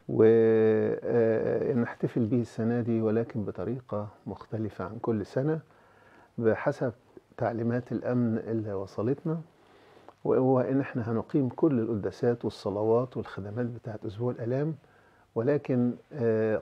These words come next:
قاصرة بس على، في الكنايس يعني، ولكن قاصرة على حضور الكهنة والشمامسة من غير الشعب. يعني هنقيم الصلاة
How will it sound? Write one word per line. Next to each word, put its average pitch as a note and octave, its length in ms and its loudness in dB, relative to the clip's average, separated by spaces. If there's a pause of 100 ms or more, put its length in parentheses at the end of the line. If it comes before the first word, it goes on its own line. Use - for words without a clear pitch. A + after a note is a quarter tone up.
قاصرة C3 400 -2
بس B2 320 -2
على، A#2+ 520 -2
في - 140 -8
الكنايس B2+ 540 -2
يعني، C#3+ 200 2
ولكن C3 360 2
قاصرة C#3 440 -2
على B2 320 -2
حضور B2 480 -2
الكهنة B2 680 -4 (560)
والشمامسة G#2 680 -4 (260)
من A#2 140 -2
غير A#2 180 4
الشعب. - 420 -8 (640)
يعني B2 240 2
هنقيم A#2 480 -4
الصلاة C3 460 -2